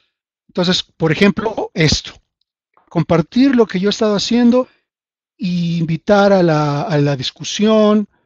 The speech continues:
al diálogo, al intercambio de perspectivas, este, debatir también, ¿no? Eh, eh, entonces, eso es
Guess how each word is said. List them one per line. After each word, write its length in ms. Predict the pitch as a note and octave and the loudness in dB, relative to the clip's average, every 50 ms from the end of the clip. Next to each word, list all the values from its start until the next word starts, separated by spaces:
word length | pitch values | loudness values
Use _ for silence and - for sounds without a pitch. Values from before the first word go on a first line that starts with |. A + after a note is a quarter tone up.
| _ _ _ _ _ _ _ _ _ _ | _ _ _ _ _ _ _ _ _ _
al 160 | - C#3+ C#3 | -6 -6 -4
diálogo, 720 | C3 E3 F#3 G3+ G3 G3+ G3+ G3 F#3 F3+ F#3 F3+ F3+ F#3 - _ _ _ _ _ _ _ - | 0 2 4 6 6 6 6 6 4 2 0 0 0 -2 -6 _ _ _ _ _ _ _ -8
al 160 | D#3 D3+ D3 | -2 0 0
intercambio 800 | D3 D3 - - D3 C#3+ - - F3+ F3+ F3 F3 F3 E3+ D#3 D#3 | 0 0 0 -2 -4 -4 0 2 2 4 4 4 2 2 0 0
de 500 | C#3+ D3 C#3+ C#3 C#3 C3+ C3+ A#2 G2 _ _ _ _ _ _ _ _ _ _ _ _ _ _ _ _ - | 0 0 -2 -2 -2 -4 -6 -8 -10 _ _ _ _ _ _ _ _ _ _ _ _ _ _ _ _ -6
perspectivas, 1080 | D3+ B2+ - - D#3 - _ - G#3 G#3 G#3+ G3+ G3+ F#3+ F#3 F3 - - - - _ _ _ _ _ _ _ _ _ _ _ _ - | -4 -4 -2 -4 -6 -8 _ -2 2 2 4 6 6 6 4 2 0 -4 -8 -10 _ _ _ _ _ _ _ _ _ _ _ _ -12
este, 760 | D3+ C3+ - - - - D3+ C#3+ C#3 C#3 C#3 C3+ C3+ B2+ _ _ _ _ _ _ _ _ _ _ | -10 -10 -10 -10 -12 -10 -8 -8 -6 -6 -6 -6 -8 -10 _ _ _ _ _ _ _ _ _ _
debatir 560 | - D#3 D3 D3+ D3+ - E3 D#3+ C#3+ - - | -2 2 2 2 2 0 0 -2 -2 -2 -4
también, 400 | - C#3+ C3 A#2+ B2 A#2+ A2+ C3 | -6 -6 -6 -6 -6 -8 -10 -10
¿no? 100 | F#3+ - _ _ _ _ - - - _ _ _ _ _ _ - | -14 -14 _ _ _ _ -20 -20 -20 _ _ _ _ _ _ -12
Eh, 340 | - E3 D#3 - A#3+ F3 - | -6 -4 -4 -2 -2 -2 -2
eh, 60 | - - D#3 D#3+ F3 D3+ | -2 -4 -12 -18 -18 -16
entonces, 640 | C#3 - E3 D#3+ - E3+ D#3 C#3 - - - _ _ _ _ _ _ _ _ _ _ _ _ _ _ _ _ _ _ _ _ _ _ _ - | -4 0 0 0 2 2 0 0 -2 -6 -10 _ _ _ _ _ _ _ _ _ _ _ _ _ _ _ _ _ _ _ _ _ _ _ 0
eso 300 | F#3+ F3 - - F3+ F#3+ | 0 0 2 2 2 0
es 220 | F#3+ - - | 0 -2 -8